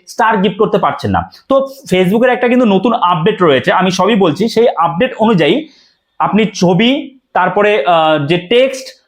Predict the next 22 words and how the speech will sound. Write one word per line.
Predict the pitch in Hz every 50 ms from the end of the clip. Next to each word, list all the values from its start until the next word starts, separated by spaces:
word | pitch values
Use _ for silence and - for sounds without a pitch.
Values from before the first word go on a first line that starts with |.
| _ -
কিংবা | 208 208 202 208 190 175
লাইভ | 175 196 240 233 202 214
ভিডিওতে | 233 220 247 - 277 277 277
কোনো | 214 214 240 240
স্টার | - - 202 190 196 208
আর | 240 226 196
গিফট | 226 240 - -
করতে | 240 - - 160 165
পারবে | 139 123 110 98 92
না। | 90 - - - 214
এবার | 240 262 202 160
হ্যাঁ, | 123 98 87 - - _ _ - 131 -
যাদের | 185 175 190 214 262 269 - - 165 190
আগে | 202 214 277 285
থেকে | 269 226 269 254 - -
চালু | 190 202 247 277 262 220
আছে | 185 - 185 170
স্টার, | - - 165 196 - - - - _ _ - -
তাদের | 190 208 208 269 269 269 - 226
এখনো | 220 - 277 285 285 277 277
চলছে | 220 196 180 160 220 269 - - -
এবং | 202 214